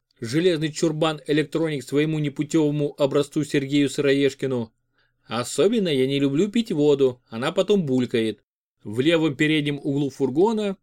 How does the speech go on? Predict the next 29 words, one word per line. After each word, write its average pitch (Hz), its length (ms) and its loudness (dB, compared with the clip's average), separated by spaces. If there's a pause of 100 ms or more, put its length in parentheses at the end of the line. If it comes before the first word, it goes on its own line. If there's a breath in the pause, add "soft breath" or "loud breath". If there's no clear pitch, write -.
(120)
где 123 220 -2
торчала 165 460 0
явно 143 440 0
предназначенная 143 800 -4
для 127 200 0
баллонов 143 480 0
к - 20 -16
газовому 139 640 0
резаку 139 460 0
пустая 147 480 -2
в 120 40 -6
данный 143 320 -2
момент 139 300 -2
стойка 143 400 -2
из 123 120 0
металлических 135 680 -4
полос 135 380 0
и - 20 0
уголков, 127 600 0 (220)
были 165 380 2
прислонены 165 920 0
к - 80 -20
стене 156 580 -2 (260)
мосинская 143 580 -2
винтовка 139 680 -2 (420 soft breath)
тысяча 160 360 -2
восемьсот 143 520 -2
девяносто 139 480 -2
первого 123 640 0